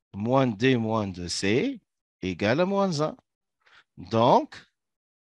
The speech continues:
il admet عنده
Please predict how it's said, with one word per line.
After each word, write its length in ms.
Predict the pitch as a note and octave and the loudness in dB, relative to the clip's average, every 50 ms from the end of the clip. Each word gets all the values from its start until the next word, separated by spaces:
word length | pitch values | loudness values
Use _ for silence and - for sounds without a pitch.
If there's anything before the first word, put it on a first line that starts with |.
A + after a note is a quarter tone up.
| _ _ _ _ - - _ - - _ _ - - - | _ _ _ _ -20 -20 _ -20 -20 _ _ -16 -8 -2
il 440 | F3+ G3 F#3 D3 B2 G#2 F#2 F2+ F#2 F#2 - _ _ _ _ | 2 4 4 4 4 2 -2 -4 -6 -10 -16 _ _ _ _
admet 520 | - C#3 D3 B2 C3+ C#3+ D#3 D3 B2 A2+ - | 2 2 4 2 2 0 2 2 2 0 0
عنده 500 | - G2+ B2 C3+ C#3+ C#3+ G3 A3 C4 | -2 0 0 0 0 0 0 -2 -2